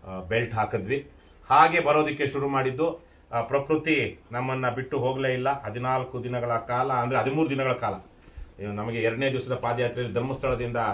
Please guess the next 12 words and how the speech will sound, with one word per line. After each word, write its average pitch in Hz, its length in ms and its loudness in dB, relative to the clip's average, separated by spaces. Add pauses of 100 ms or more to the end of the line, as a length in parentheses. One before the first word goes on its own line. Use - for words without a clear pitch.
ಜೊತೆಗೂಡಿದ್ದು 110 760 -4 (260)
ಅಲ್ಲಿ 110 500 -2
ಬಂತು. 117 360 0 (360)
ಆ, 101 40 -10 (840)
ಆಮೇಲೆ 101 600 -2 (120)
ನಾನು 127 400 2
ಇದನ್ನ 120 180 0
ಹದಿನಾಲ್ಕು 117 400 0
ದಿವಸ 123 160 -6
ಆದ್ಮೇಲೆ 127 300 0
ನಾವು 120 220 0
ಇದು, 110 340 -6